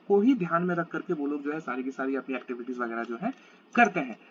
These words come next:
और euro currency introduce कब होती है? नाइनटीन नाइंटी नाइन में। तो ये एक जीके का क्वेश्चन आप बोल सकते हो, इसको याद रखना है, जब भी आप इस question को लिखेंगे तो इस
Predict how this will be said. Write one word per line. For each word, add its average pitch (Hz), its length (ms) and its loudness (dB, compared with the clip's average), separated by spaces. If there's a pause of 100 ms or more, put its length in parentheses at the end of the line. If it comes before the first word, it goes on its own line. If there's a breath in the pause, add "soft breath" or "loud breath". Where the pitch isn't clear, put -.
और 156 140 2
euro 226 160 2
currency 220 360 2
introduce 220 400 2
कब 214 120 2
होती 208 180 2
है? 254 80 6
नाइनटीन 175 440 2
नाइंटी 156 340 0
नाइन 180 240 4
में। 123 80 -4
तो 160 100 -4
ये 170 160 -2
एक 208 340 -2
जीके 170 260 -4
का 190 100 2
क्वेश्चन 175 320 -2
आप 165 120 2
बोल 151 140 2
सकते 156 260 -8
हो, 233 200 -2 (220 loud breath)
इसको 185 220 0
याद 156 200 8
रखना 151 260 0
है, 196 100 4
जब 160 140 -2
भी 175 100 2
आप 175 160 2
इस 170 100 -2
question 160 260 -8
को 165 180 -8
लिखेंगे 185 420 -2
तो 196 100 -2
इस - 220 -10